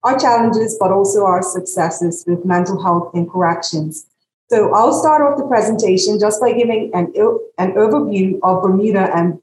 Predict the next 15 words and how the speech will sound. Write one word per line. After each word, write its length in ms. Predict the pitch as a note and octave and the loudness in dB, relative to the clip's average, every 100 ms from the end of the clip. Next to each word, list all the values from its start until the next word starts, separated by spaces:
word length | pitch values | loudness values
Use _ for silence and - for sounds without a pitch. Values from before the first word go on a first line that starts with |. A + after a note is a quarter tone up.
| _ | _
Department 460 | G3+ G#3+ F#3+ F#3 | -4 0 0 0
of 180 | F3+ - | -2 -4
Corrections. 800 | G3 F3 F3+ - D#3+ C3 - - - _ _ _ _ _ _ _ _ _ _ _ _ _ _ _ _ _ _ _ _ _ _ _ _ _ _ _ _ _ _ - | -2 0 0 -2 -6 -6 -8 -14 -20 _ _ _ _ _ _ _ _ _ _ _ _ _ _ _ _ _ _ _ _ _ _ _ _ _ _ _ _ _ _ -2
So 140 | A3+ | 0
we'll 200 | A#3 B3+ | 2 2
be, 260 | C4+ - - - | 0 -2 -8 -4
we, 280 | A3+ - - _ | -2 -2 -10 _
we'll 160 | A3 G#3+ | 0 2
be 120 | B3 | 2
discussing 680 | C4 C4+ A#3 G3 G3+ A3+ A#3 | 0 0 0 0 0 -2 -2
the 120 | - | 0
overview 540 | G#3 G#3+ G#3 G#3+ G#3 | 2 2 0 0 2
of 380 | E3+ F3+ F3+ - - | 2 0 -2 -8 -2
our 200 | F3 F3 | 0 0
department, 720 | F3+ G3 F3 - C4 C#4+ - | -2 0 0 0 -2 -4 -8